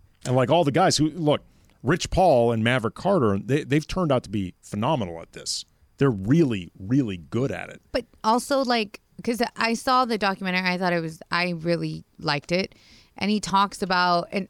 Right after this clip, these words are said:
Speaker 2: no, I'm not excusing him, but it, it talks about how he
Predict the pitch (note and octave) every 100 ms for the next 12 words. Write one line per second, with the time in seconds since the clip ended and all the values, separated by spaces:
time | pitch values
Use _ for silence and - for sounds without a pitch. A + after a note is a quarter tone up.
0 | - F3 D3+ E3 F#3 G#3+ A#3 - D4 E4
1 | B3+ G3+ F3+ E3+ F3+ F3 F3 - - _
2 | F3+ F3+ F3+ E3+ F3+ E3+ E3 D#3 F3 E3+